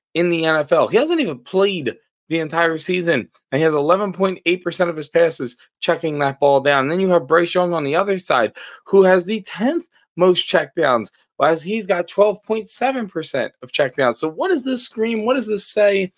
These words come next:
Low A dots. Low A dots matter, and running backs matter. So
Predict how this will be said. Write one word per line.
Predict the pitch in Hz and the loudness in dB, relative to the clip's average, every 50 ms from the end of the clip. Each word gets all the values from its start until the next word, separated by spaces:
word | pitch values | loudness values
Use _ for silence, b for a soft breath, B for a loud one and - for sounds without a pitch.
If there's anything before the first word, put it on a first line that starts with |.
| _ _ _ _ _ _ _ _ _ - | _ _ _ _ _ _ _ _ _ -4
Low | 113 117 131 170 202 226 214 202 | 0 2 4 6 6 6 6 6
A | 180 160 143 | 4 4 2
dots. | 117 110 95 - - - - - - _ | 0 0 -2 -2 -4 -10 -14 -20 -20 _
Low | - 117 123 139 160 180 190 190 | -10 -6 -2 0 0 2 2 2
A | 185 180 | 2 2
dots | 170 165 160 156 151 - 156 | 2 2 0 0 -2 -4 -4
matter, | 160 156 151 156 156 156 151 151 | -2 0 0 0 2 2 0 0
and | 143 131 139 123 120 110 107 | 0 -2 -4 -6 -6 -4 -2
running | 110 135 160 165 160 147 139 | -2 0 0 0 -2 -2 0
backs | 143 135 135 - - | 0 0 0 -2 -4
matter. | - 135 123 120 113 110 113 113 110 | -6 -4 -4 -2 -2 -2 -4 -6 -6
So | - - 143 139 127 120 107 98 | -4 0 2 2 4 2 0 -2